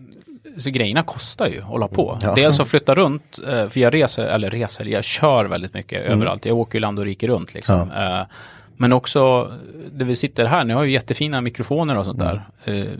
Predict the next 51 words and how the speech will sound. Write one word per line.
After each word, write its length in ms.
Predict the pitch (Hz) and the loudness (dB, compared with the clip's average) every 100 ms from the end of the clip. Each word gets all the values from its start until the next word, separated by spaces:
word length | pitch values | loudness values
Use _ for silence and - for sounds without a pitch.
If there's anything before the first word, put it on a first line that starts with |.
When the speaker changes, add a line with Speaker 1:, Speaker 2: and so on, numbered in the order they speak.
| - _ _ _ - | -16 _ _ _ -4
Speaker 1:
det 220 | 120 127 | 2 2
har 240 | 135 143 | 4 2
jag 200 | 127 113 | 2 0
med, 160 | 127 117 - - | 0 -4 -6 -10
Speaker 2:
Mm. 100 | 104 | -2
Speaker 1:
för 80 | 98 | 0
att 100 | 113 | 2
jag 100 | 113 | 0
vill 160 | 107 104 | 0 -4
f-, 320 | 98 - - - _ 180 160 - | -8 -14 -20 -20 _ -20 -20 -14
skapa 580 | - - 117 95 - 139 | -4 2 2 0 2 2
den 140 | 110 | 2
bästa 480 | 101 95 - 110 104 | -2 -4 -2 0 0
upplevelsen 640 | - 113 - 107 101 104 | -2 -10 -4 -2 -2 -2
jag 280 | 127 185 - | 2 2 2
kan 320 | 95 95 120 127 | -4 -4 -8 -4
Speaker 2:
Ja. 220 | - 87 90 - | 0 0 -2 -4
Speaker 1:
för 140 | 117 | -2
tittarna. 500 | 110 107 131 117 90 - | 0 2 2 0 -2 -8
Och 200 | 151 139 | -6 -2
då 120 | 117 | -2
kostar 280 | - 185 156 | -2 0 0
det 80 | 123 | 0
stålar. 320 | 190 196 104 | 0 0 -2
Speaker 2:
Mm. 100 | 104 - | -8 -8
Speaker 1:
Alltså 400 | - 123 131 120 | -2 0 2 0
bara 300 | 117 123 123 | 2 2 2
köpa 260 | 123 147 131 | 2 0 0
en 40 | |
sån 100 | 127 | -4
här 80 | 117 | -4
ljudmojäng, 540 | 123 110 113 147 139 | -4 -4 0 0 0
det 80 | 113 | -2
kan 120 | 135 | -6
vara 60 | 123 | -6
liksom 200 | 101 101 | -6 -8
sex 240 | 110 - | -10 -8
tusen 260 | - 101 95 | -10 -8 -8
kronor. 300 | 104 101 92 | -8 -10 0
Speaker 2:
Ja, 60 | 110 | 2
ja. 40 | 135 | 4
Speaker 1:
Så 60 | |
behöver 180 | 123 139 | 2 2
du 60 | 139 | 0
en 100 | 135 | 2
dator 560 | 143 101 - 175 165 160 - _ _ _ _ _ | 2 2 0 0 -2 -4 -20 _ _ _ _ _
för 100 | 143 | -2
att 80 | 131 | 0
kunna 160 | 143 | 0
redigera 540 | 131 131 - 180 160 143 | 0 -2 0 2 4 2
på 320 | 113 98 | 0 -6